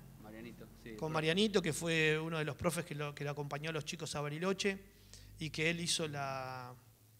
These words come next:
Speaker 2: la capacitación. Y bueno, y siempre que, que tuvimos la oportunidad de viajar junto hasta Tres Arroyos, que fue ahí donde tomaron el colectivo, y creo que,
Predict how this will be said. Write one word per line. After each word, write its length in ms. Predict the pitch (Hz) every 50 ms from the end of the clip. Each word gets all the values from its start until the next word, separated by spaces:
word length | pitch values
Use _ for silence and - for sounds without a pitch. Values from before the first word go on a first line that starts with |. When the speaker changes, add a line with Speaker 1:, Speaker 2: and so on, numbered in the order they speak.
| - - - - - - - _ -
Speaker 2:
la 100 | 147 139
capacitación. 800 | 147 151 143 156 147 - - 156 165 147 - - 220 226 233 240
Y 80 | 220 190
bueno, 220 | 185 196 190 175
y 80 | 175 175
siempre 260 | - - 247 233 226
que, 240 | 202 202 185 180 170
que 600 | 151 170 170 165 165 170 165 151 147 160 - - - 180 -
tuvimos 300 | - 180 180 175 175 170
la 60 | 160
oportunidad 380 | 143 156 143 143 160 170 185 190
de 100 | 170 151
viajar 280 | 156 147 - 180 175 -
junto 220 | - 175 170 165
hasta 200 | 160 - 156 147
Tres 160 | - 156 156
Arroyos, 360 | 156 160 202 214 180 - 156
que 80 | - 143
fue 140 | 131 160 160
ahí 60 | 160
donde 180 | 160 156 156 151
tomaron 320 | 147 156 160 175 175 170
el 60 | 160
colectivo, 480 | 160 160 160 156 156 202 220 214 196 202 - - - - - - - - - - - _ -
y 600 | - 160 160 156 156 156 151 151 147 147 143 147 147
creo 320 | 175 175 180 185 180 180
que, 720 | - 160 156 151 151 151 147 147 147 143 143 143 139 139